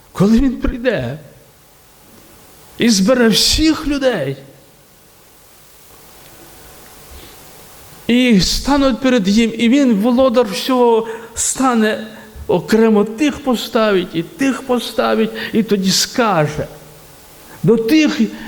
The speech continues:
які по праву сторону. Каже, «Я був, я був голодний,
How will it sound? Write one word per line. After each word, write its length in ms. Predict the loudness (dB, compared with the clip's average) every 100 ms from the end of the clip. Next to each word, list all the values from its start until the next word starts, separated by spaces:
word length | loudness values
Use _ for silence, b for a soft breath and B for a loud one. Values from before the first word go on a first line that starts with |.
| B
які 360 | 0 0 0 -2
по 160 | -2
праву 440 | -2 -2 0 -2 -2
сторону. 540 | -6 -6 -6 -6 -8 -12 -18 B B B B -8
Каже, 340 | 0 2 4
«Я 180 | 4 2
був, 460 | 2 4 4 0 -4 -10 -20 -20 -20 -20 B B B
я 180 | -2 2
був 280 | 4 4 4
голодний, 760 | 4 4 4 2 0 0 0